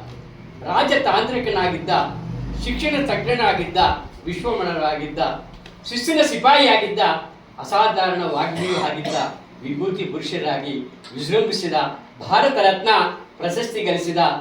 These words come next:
ಹಾಗೂ ಭಾರತೀಯರೆಲ್ಲರಿಗೂ ರಥ ಸ್ಮರಣ, ಆ, ಸ್ಮರಣಮಣಿ ಅನೇಕ ಹಿರಿಯ ಚೇತನಗಳಲ್ಲಿ ಮುಂಚೂಣಿಯಲ್ಲಿದ್ದ ವ್ಯಕ್ತಿಯ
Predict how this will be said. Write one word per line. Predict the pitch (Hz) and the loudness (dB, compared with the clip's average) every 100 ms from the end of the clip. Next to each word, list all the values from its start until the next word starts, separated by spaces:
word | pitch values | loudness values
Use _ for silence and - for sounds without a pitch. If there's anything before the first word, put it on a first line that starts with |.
| - - - | -8 -12 -4
ಹಾಗೂ | 151 156 151 | -2 0 -2
ಭಾರತೀಯರೆಲ್ಲರಿಗೂ | 143 214 247 247 190 165 180 190 220 208 - - - - - | 2 2 2 2 2 2 2 2 2 4 2 -2 -10 -10 -6
ರಥ | - 277 | -2 -2
ಸ್ಮರಣ, | - 185 190 214 208 - 165 | -2 -2 -2 -2 -2 -4 -2
ಆ, | 170 135 - - | -2 -2 -8 -12
ಸ್ಮರಣಮಣಿ | 170 196 220 226 - 156 175 185 185 | -4 0 2 2 0 -2 0 2 0
ಅನೇಕ | 175 240 262 175 | 2 4 4 4
ಹಿರಿಯ | 170 185 190 - - | 2 2 2 2 0
ಚೇತನಗಳಲ್ಲಿ | 175 175 165 151 151 147 | -4 -4 -4 -4 -2 -2
ಮುಂಚೂಣಿಯಲ್ಲಿದ್ದ | 143 170 233 185 151 143 139 - - - - - - | -4 -6 -4 -4 -4 -4 -2 -4 -4 -12 -20 -16 -8
ವ್ಯಕ್ತಿಯ | 143 147 180 | -6 -4 -4